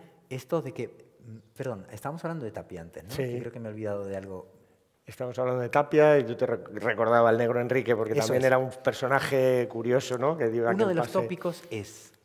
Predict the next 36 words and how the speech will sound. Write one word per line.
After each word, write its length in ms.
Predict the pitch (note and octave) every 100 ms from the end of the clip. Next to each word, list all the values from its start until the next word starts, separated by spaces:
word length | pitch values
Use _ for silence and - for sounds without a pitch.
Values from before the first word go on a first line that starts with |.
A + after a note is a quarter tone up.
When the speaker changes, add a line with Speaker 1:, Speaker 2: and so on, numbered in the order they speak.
| _ _ _
Speaker 1:
que 140 | A2+
la 120 | G#2
selección 600 | F#2+ G2 F#2 - D#3+ F#3 -
argentina, 640 | A2+ A#2 G#2+ G#2+ F#2+ D#2 - _ _ _ -
¿cómo 180 | F3+ F#3+
se 100 | F3+
recuerdan 440 | C#3+ - D#3+ D#3+
los 140 | B2 A#2+
equipos, 360 | - - D#2
no? 180 | G2 C#3 _ _ _ _ _ _ _ _ _ _ _ -
Que 100 | B2
la 60 |
selección 340 | A#2 A#2+ A#2 E3+
argentina 340 | E3 C#3 D3+
del 100 | C#3
ochenta 240 | C3 A2 A2
y 80 |
seis 420 | G#2+ B2+ F3 - - _ _ _
era 200 | A#2+ B2+
Maradona 400 | B2 A#2 A2 C3
y 40 | A2+
nadie 240 | G#2 G2+
más, 180 | F2+ - - _ -
¿verdad? 240 | G#2 B2+ - - _ _ _
¿Cuántas 260 | - D3 F3
veces 280 | E3 D#3+ D#3
hemos 160 | C3+
escuchado, 560 | B2+ - G#2+ B2+ C#3+ E3+ - -
"Maradona 560 | B2+ C3 B2+ C3 E3 D#3
ganó 220 | C3 C#3
solo 260 | - D3+ D3
el 80 | B2+
Mundial 260 | G#2+ A2
ochenta 320 | G#2 G#2+ F#2+
y 60 | F2+
seis"? 300 | - E2